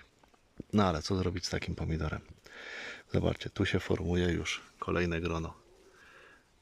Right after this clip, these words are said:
Tutaj za trochę będzie się pojawiać kolejne. Jakbyśmy go teraz ogłowili, to stracimy bardzo dużo gron. Dlatego nic nie stoi na przeszkodzie,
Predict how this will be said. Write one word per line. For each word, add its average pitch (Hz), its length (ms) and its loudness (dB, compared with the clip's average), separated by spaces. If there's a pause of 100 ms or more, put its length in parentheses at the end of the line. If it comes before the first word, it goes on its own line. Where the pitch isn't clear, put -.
(300)
Tutaj 98 280 0
za 85 140 -2
trochę 87 440 -4 (920)
będzie 85 240 -4
się 87 200 -2
pojawiać 82 480 -4
kolejne. 85 400 -2 (840)
Jakbyśmy 90 440 0 (640)
go 90 100 2
teraz 90 320 0
ogłowili, 87 600 -2 (600)
to 110 140 4
stracimy 101 460 2
bardzo 87 320 0
dużo 82 300 -2 (400)
gron. - 340 0 (1800)
Dlatego 87 380 0
nic 95 240 2
nie 87 60 -4
stoi 90 180 0
na 87 100 2
przeszkodzie, 87 580 -4